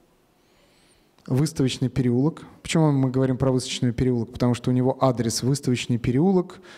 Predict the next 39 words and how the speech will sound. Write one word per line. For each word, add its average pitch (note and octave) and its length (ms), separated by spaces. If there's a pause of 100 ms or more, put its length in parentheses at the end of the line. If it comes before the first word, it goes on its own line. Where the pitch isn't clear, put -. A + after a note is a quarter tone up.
(140)
дом A#2 400
десять, E3+ 420
квартира B2+ 680 (100)
четыре. A2+ 580 (480)
Живёт B2 360
отец A#2 280
Александр. A2+ 540
И C#3 60
я A3 140
всё G3 180
время F#3 200
думал, G3 340
что - 180
это G3+ 100
вот, F#3+ 160
вот, F#3+ 160
вот E3+ 140
где-то F3 300
вот F3 120
так A2+ 220
вот. - 200 (1600)
И D#3 60
мне F#3 100
так F3+ 220
было F3+ 260 (640)
тоскливо, G3 520
потому D3 400
что - 140
нет, F3+ 460
ничего A3 280
не D3+ 100
сохранилось, C3 580
ни C#3+ 80
от E3 220
его F#3+ 160
дома, C#3 420
ни C#3+ 120
от E3 180
него. E3+ 180